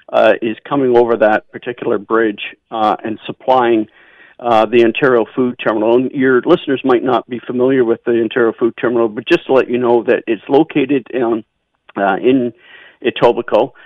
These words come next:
It's a linchpin, a critical linchpin in the supply chain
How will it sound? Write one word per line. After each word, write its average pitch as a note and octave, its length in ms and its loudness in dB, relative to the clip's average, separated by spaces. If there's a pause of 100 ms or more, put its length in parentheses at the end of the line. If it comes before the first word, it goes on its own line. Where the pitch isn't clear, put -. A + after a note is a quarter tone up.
(240)
It's B2 260 0
a B2 260 2
linchpin, C3 800 -2
a G2+ 80 -8
critical C#3 480 -6
linchpin A2+ 400 -4
in A2 60 -2
the G#2+ 120 -4
supply A2+ 360 -2
chain A2+ 320 -2